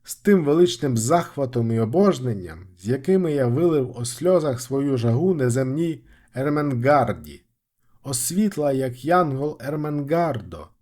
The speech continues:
твій образ витіснив з моєї пам'яті спогади про іншу. О божественна Ерменгардо, вдивляючись у саму глибінь її незабутніх очей,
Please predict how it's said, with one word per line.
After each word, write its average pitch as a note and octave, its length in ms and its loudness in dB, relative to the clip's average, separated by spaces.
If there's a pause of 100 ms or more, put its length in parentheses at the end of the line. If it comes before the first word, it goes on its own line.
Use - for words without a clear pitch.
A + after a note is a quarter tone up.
твій D3 320 -4
образ C#3+ 520 0
витіснив C#3 640 -4
з A#2+ 60 0
моєї C#3 380 -2
пам'яті C#3+ 560 -4
спогади C3+ 560 -4
про B2+ 180 -4
іншу. C3+ 540 -6 (540)
О E3 160 2
божественна E3 880 0
Ерменгардо, D#3 1080 -2 (580)
вдивляючись E3 880 2
у D3+ 100 -12
саму E3 400 0
глибінь D3+ 540 0
її D#3 240 -2
незабутніх C#3+ 760 -4
очей, F3+ 540 -2